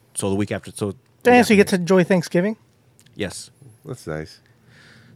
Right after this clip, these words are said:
Speaker 1: So that's exciting. It's a really,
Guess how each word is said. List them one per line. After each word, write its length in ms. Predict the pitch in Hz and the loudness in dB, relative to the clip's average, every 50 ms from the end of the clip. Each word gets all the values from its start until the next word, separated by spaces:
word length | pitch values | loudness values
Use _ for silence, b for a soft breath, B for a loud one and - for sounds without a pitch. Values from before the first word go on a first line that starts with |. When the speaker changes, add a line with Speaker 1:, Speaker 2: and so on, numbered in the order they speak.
| b _ _ | b _ _
Speaker 1:
So 600 | - - - 120 113 110 110 110 107 107 104 98 98 | -8 -2 2 4 4 4 4 4 4 2 2 2 2
that's 140 | 123 170 | 2 0
exciting. 420 | - 160 - 131 123 131 143 147 135 b b b b b b b | 0 0 2 2 2 2 0 -4 -8 b b b b b b b
It's 160 | b - - 110 | b -14 -10 -8
a 40 | |
really, 560 | 98 104 113 113 110 110 107 101 98 92 90 | -4 -2 -2 -2 0 -2 -2 -2 -4 -6 -10